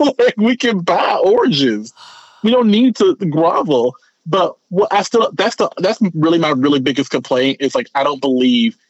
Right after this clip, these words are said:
his character right now. Like, I'm annoyed by it, but I'm still on board, I guess. What would you give this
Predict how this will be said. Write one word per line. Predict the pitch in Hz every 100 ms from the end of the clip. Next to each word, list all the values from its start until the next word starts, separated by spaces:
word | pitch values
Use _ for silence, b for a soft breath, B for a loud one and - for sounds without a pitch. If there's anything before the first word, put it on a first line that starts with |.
| _ _ _ -
his | 135 -
character | - 120 110 - - - - _ -
right | - 214
now. | - - - -
Like, | 135
I'm | 131
annoyed | 123 120 110
by | 101 90
it, | - - -
but | 131 143 143 - _ _ _ _ _ _ _ _
I'm | -
still | - 240 220
on |
board, | 151 120
I | 113
guess. | 117 156 -
What | 185
would | 247 190
you |
give | 190 147 -
this | 139 -